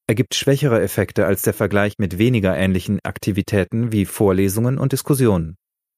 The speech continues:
Zweitens die Einsatzform. Wenn die Lernenden ihre Concept Maps selbst erstellen, zeigen sich im Durchschnitt stärkere Effekte, als wenn sie mit bereits bestehenden Maps arbeiten.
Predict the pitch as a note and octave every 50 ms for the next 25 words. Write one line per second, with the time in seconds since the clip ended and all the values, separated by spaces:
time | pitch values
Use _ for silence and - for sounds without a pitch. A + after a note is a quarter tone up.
0 | _ _ _ _ _ _ _ _ _ _ _ _ _ _ _ _ _ _ _ _
1 | _ _ _ _ - - - A#2 G#2 F#2+ - B2 C3 C3 - - - - A#2+ A2
2 | C3+ A2+ A#2+ A#2+ A#2 C3 B2 - - - C3+ A2+ G2 E2 D#2+ E2+ - _ _ _
3 | _ - A#2+ B2 B2 B2 A#2 B2+ C3+ C#3+ C3+ G#2+ G2 F2+ F#2+ G2 F#2 F#2+ - -
4 | A#2 A#2 - - A2 - - G#2 F#2+ E2+ - - - B2+ C#3 - - - F#2+ G2
5 | - - G2+ F#2+ G2+ G#2+ A2+ G#2+ - - C3 B2 C3 C3 C#3+ B2+ C3 - - A2
6 | F#2+ A2+ A2+ A2+ - - B2 A2 G#2 - - - B2 C3 B2+ - A2 F#2+ F2 F#2
7 | - - G2 - - B2+ B2 - _ _ _ _ _ - - A#2+ - - B2+ C3
8 | C3 B2 C3 C3 B2 - C3 A2 A2+ A2 A2 - - - G#2 - - B2 A#2 A2+
9 | G#2 F#2+ F2+ F2 E2 - - - E2+ E2 - E2+ E2 F2 _ - - -